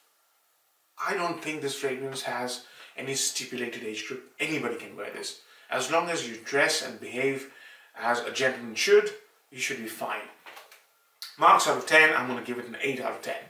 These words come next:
The only reason I'm removing two marks is obviously it won't appeal to everybody who likes their fragrances to project,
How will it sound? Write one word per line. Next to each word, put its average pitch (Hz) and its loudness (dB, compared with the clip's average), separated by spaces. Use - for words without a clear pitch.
The 123 -4
only 139 -2
reason 139 -4
I'm 107 -6
removing 123 -6
two 180 -6
marks 165 0
is 120 -6
obviously 143 -2
it 127 -12
won't 127 -4
appeal 156 -4
to 131 -8
everybody 139 -4
who 127 -6
likes 120 -4
their 127 -6
fragrances 123 -6
to 127 -10
project, - -2